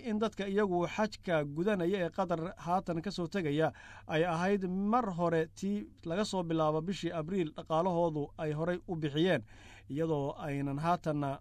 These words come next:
u baahnayn sida wararka lagu sheegay dadka Qatar ka soo xajinaya in laga xambaaro wax culaysa oo dhanka xajka ku saabsan.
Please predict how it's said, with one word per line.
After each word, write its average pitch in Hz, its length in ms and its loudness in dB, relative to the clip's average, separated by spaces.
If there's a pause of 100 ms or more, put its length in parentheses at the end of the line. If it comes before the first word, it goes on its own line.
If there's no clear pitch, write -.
(120)
u 196 80 -2
baahnayn 156 640 0 (120)
sida 170 240 -4
wararka 151 320 0
lagu 160 180 -2
sheegay 151 440 0 (240)
dadka 170 220 -4
Qatar 160 280 -2
ka 180 80 -4
soo 151 180 -2
xajinaya 143 540 0 (300)
in 160 260 2
laga 151 200 -2
xambaaro 135 560 -2
wax 151 200 -6
culaysa 139 500 -2 (240)
oo 165 60 -6
dhanka 151 240 -2
xajka 131 380 -4
ku 147 120 -6
saabsan. 127 440 -2